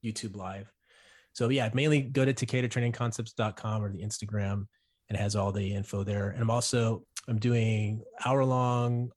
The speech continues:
online intro to meditation courses with Embassy Consulting, uh, out of Long Beach, California. And there's a link on my website there as well.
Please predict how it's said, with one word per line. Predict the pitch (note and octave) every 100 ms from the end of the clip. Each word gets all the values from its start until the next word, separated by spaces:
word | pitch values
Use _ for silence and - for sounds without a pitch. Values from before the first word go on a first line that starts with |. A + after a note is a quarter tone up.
| -
online | B2+ B2 A#2 A#2 A2+ A2 - -
intro | A#2 B2
to | A2+
meditation | A2 G#2+ G#2+ A2+ G#2+ A2
courses | - A2 - G#2 G2 -
with | G#2+ G#2 G2 _ -
Embassy | A#2+ B2+ C3+
Consulting, | B2 A#2+ - B2 C3 B2+ C3+ C3 _ _ -
uh, | G#2 G2 -
out | G#2+
of | G2+ G2
Long | G#2 A2+
Beach, | A2+ -
California. | A#2 A2 - A2 A2
And | G#2+
there's | G#2 G2+
a |
link | F#2+ F#2+ G#2
on | F2+
my | F#2+
website | G2 G#2 - F#2+ G2
there | G2
as | F#2+ G#2+
well. | G2 G#2+